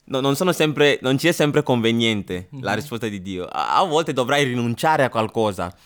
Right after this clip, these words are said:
Speaker 1: A volte dovrai lasciare un, un tuo spazio di, zona di comfort. A,
Speaker 2: Mhm.
Speaker 1: a volte dovrai intraprendere come Dio che manda Abramo. "Vai da qui e vai da, esce da, dalla tua famiglia e vai da un'altra parte."
Speaker 2: Uh-huh.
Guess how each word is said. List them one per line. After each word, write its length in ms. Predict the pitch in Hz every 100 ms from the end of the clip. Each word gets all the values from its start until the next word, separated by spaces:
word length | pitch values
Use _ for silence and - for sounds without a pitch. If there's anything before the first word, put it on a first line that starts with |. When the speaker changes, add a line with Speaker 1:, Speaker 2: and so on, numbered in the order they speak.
| _ _
Speaker 1:
A 100 | -
volte 260 | 131 156 131
dovrai 720 | 120 117 160 151 127 110 - _ _ _ 110
lasciare 640 | 104 - - 156 151 117
un, 280 | 117 120 117
un 160 | 120 117
tuo 140 | 147
spazio 580 | 139 - 131 139 - 143
di, 140 | 123 - 120
zona 240 | 110 135 143
di 100 | 117
comfort. 640 | 156 147 - 104 95 -
A, 140 | - - -
Speaker 2:
Mhm. 100 | 131 _
Speaker 1:
a 100 | 117
volte 180 | 120 151
dovrai 640 | 139 123 156 175 156 131 -
intraprendere 920 | 143 127 123 - 170 160 139 120 - _ _
come 360 | - 185 143 123
Dio 240 | 127 151 143
che 140 | 131
manda 260 | 123 127 117
Abramo. 520 | 104 107 104 92 92
"Vai 360 | 117 131 143
da 140 | 120 113
qui 280 | - 127 135
e 140 | 101
vai 260 | 104 107 101
da, 320 | 101 87 95 - - 113 _ _ _
esce 280 | _ 127 147
da, 180 | 139 123
dalla 180 | 123 120
tua 140 | 151
famiglia 400 | 147 131 131 135
e 100 | 120 113
vai 180 | 117
da 80 | 110
un'altra 340 | 107 107 - 110
parte." 460 | 95 87 - - _ _
Speaker 2:
Uh-huh. 320 | - 131 117